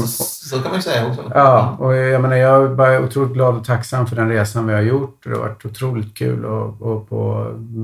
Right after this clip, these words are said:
Speaker 2: otroligt lärorikt och, jag menar, förändrat våra liv på alla sätt.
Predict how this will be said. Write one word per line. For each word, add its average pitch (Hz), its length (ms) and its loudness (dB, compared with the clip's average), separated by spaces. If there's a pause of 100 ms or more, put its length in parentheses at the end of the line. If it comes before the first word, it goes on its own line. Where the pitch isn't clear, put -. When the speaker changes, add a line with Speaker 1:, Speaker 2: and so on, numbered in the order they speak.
Speaker 2:
otroligt 104 840 -8
lärorikt 107 600 0
och, 107 180 0
jag 107 140 0
menar, 107 180 4
förändrat 104 400 2 (140)
våra 113 180 -4
liv 107 260 -2
på 107 240 -4 (260)
alla 110 180 0
sätt. 123 260 -4